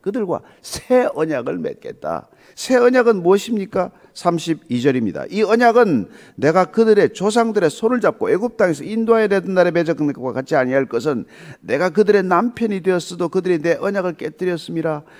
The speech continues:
여호와의 말씀이니라." 그렇습니다. 시내산 언약은 하나님과 하나님 백성 간의 언약이지만 하나님께서는 그건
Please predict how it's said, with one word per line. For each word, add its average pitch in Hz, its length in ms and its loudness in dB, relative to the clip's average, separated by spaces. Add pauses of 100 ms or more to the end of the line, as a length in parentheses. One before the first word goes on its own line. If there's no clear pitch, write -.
(160)
여호와의 185 340 4
말씀이니라." 147 720 -2 (800)
그렇습니다. 254 440 2
시내산 233 520 0
언약은 190 420 -2
하나님과 190 500 -4
하나님 190 280 -4
백성 220 500 -4
간의 185 380 0
언약이지만 147 560 -4
하나님께서는 180 500 -6
그건 214 260 0